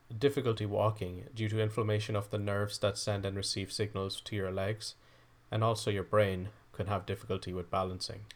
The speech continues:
Finally, one common symptom is eye pain or difficulty with vision. Treatments are luckily out there for M S,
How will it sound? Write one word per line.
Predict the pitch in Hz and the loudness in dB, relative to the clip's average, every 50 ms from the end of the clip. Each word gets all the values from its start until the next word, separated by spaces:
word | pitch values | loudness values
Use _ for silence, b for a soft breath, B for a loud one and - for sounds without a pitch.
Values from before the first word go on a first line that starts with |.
| - - - | -20 -20 -10
Finally, | - - 127 120 123 117 113 113 107 110 | -2 0 2 2 4 4 4 4 2 2
one | 107 110 113 113 120 | 2 2 2 2 2
common | - - - 120 117 117 110 | 0 0 2 2 2 2 2
symptom | 107 - - 104 101 - - 98 98 101 - | -2 -2 -2 -2 -4 -2 -4 -4 -4 -4 -4
is | 110 104 - | -4 -4 -2
eye | 113 110 110 110 | 0 2 0 0
pain | 107 - 104 92 90 92 - - - - - - | 0 -2 -6 -6 -6 -8 -12 -14 -12 -8 -4 0
or | - 117 113 110 | 2 4 4 4
difficulty | 110 110 - 117 107 110 107 107 107 | 4 2 0 2 4 4 4 4 4
with | 98 101 95 92 - | -2 -2 -4 -2 -2
vision. | 101 87 - 90 85 95 104 - - - - - - - | -2 -2 -2 -4 -8 -8 -12 -16 -18 -20 -20 -20 -20 -12
Treatments | - - 131 135 - 143 139 135 131 - | -6 -4 -4 -2 0 0 0 0 2 4
are | 123 110 104 101 | 6 6 6 6
luckily | 104 117 117 - - 117 107 107 107 104 - | 6 4 2 2 2 2 4 4 4 2 4
out | 110 113 120 - - | 4 2 2 2 4
there | - 98 95 92 | 4 4 4 2
for | - - 101 | 2 0 0
M | 101 101 101 98 98 | 2 2 0 0 0
S, | 95 92 95 - - - | -2 -2 -2 -4 -6 -4